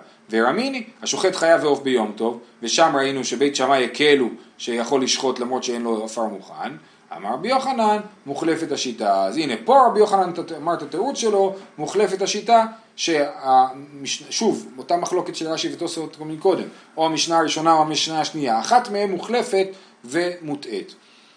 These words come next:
אמ-, אה, אומרת הגמרא, "ודילמה לוי"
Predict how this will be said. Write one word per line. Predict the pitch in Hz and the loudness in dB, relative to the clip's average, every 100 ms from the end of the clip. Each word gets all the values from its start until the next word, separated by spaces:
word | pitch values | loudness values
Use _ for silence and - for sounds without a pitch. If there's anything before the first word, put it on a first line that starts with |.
| _ _ _ - | _ _ _ -14
אמ-, | 104 110 | -10 -10
אה, | 113 117 113 110 110 107 107 107 107 110 - _ _ _ _ _ _ _ _ _ _ - _ _ _ | -8 -4 -2 -2 -2 0 0 -2 -6 -12 -18 _ _ _ _ _ _ _ _ _ _ -20 _ _ _
אומרת | 120 143 | -2 0
הגמרא, | 131 147 135 | 2 2 2
"ודילמה | 131 185 175 | 2 2 4
לוי" | 147 123 113 | 4 4 2